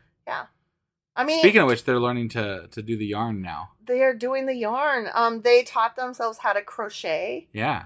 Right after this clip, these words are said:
Speaker 1: And it's so impressive and amazing because they just taught themselves off of YouTube. And their
Speaker 2: Right.
Speaker 1: very first foray into this yarn world was, like, really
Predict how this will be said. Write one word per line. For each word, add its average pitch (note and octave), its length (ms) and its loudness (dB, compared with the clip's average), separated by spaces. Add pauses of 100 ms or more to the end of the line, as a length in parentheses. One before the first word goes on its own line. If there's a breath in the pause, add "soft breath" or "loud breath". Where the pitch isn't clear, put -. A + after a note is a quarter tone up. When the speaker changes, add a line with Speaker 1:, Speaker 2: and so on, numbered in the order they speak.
(140)
Speaker 1:
And G#3+ 520 4 (440)
it's A3+ 300 2
so A#3+ 440 6
impressive A#3 880 2
and G#3 120 0
amazing G#3 640 -4
because F#3+ 680 0
they G3 120 -8
just G#3 440 -10
taught G#3+ 260 -2
themselves F#3+ 400 -2
off F3+ 180 2
of F3 120 -4
YouTube. A3 500 -6 (140)
And G#3+ 100 2
their G#3 160 6
Speaker 2:
Right. G3+ 100 -8
Speaker 1:
very A3 240 4
first A3 300 -4
foray G3+ 640 2 (480)
into A3 440 -4
this G#3 320 -2
yarn G3 400 0
world A#3 400 6 (460)
was, G#3 160 -2
like, G3+ 380 2 (560)
really A#3+ 480 4